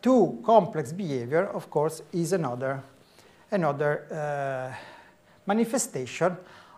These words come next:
of, uh, uh, I would say, uh, unexpected, uh, unexpected collective behavior.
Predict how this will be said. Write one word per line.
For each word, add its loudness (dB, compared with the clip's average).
of, 4
uh, 2
uh, -16
I -6
would -4
say, -2
uh, -6
unexpected, -4
uh, 0
unexpected -6
collective -4
behavior. -16